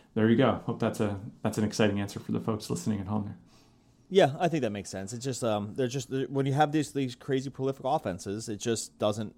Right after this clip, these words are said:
Speaker 2: need to ever get concentrated in one
Speaker 1: Mm-hmm.
Speaker 2: place. It's just say, "We're just gonna pick the part of your defense that's the weakest, and we'll target that guy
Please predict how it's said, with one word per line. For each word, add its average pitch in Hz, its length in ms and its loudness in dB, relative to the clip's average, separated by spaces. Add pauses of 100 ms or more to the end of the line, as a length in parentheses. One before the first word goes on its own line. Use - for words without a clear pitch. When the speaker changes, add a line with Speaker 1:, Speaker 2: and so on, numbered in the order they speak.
Speaker 2:
need 113 340 -2
to 120 80 0
ever 107 180 2
get 104 160 -4
concentrated 107 600 -4
in 104 120 -4
one 107 120 -2
Speaker 1:
Mm-hmm. 110 60 -2
Speaker 2:
place. 117 260 -2
It's 80 100 -14
just 98 140 -8
say, 95 240 -4
"We're 113 240 -4
just 110 120 -4
gonna 104 140 -6
pick - 240 -10
the 110 80 -8
part 110 240 -2
of 101 60 -4
your 110 80 -2
defense 104 400 -4
that's 104 140 -8
the 120 100 -4
weakest, 107 480 -6
and 104 180 -6
we'll 113 320 -2
target 104 400 -4
that 104 180 -2
guy 101 340 -2